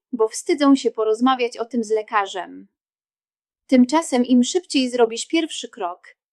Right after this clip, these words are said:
tym łatwiej znaleźć przyczynę i rozwiązanie. Pierwszym specjalistą,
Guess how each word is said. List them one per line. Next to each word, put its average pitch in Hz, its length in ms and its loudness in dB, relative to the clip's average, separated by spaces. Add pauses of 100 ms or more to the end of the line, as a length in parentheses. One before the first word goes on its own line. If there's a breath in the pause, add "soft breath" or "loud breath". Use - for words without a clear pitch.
tym 247 220 6
łatwiej 285 420 -2
znaleźć 226 440 -2
przyczynę 285 540 0
i 277 140 -2
rozwiązanie. 226 920 -2 (1120)
Pierwszym 330 420 2
specjalistą, 233 920 -4